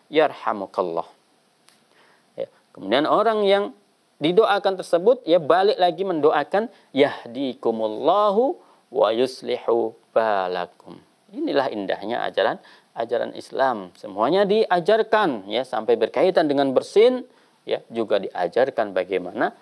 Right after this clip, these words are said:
bagaimana doanya. Kurang apa lagi ajaran Islam ini?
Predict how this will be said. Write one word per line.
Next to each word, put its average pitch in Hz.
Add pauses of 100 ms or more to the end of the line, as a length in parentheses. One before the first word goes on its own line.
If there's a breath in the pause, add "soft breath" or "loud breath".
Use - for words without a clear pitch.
(220 soft breath)
bagaimana 113
doanya. 82 (480)
Kurang 226
apa 180
lagi 117
ajaran 101
Islam 90
ini? 82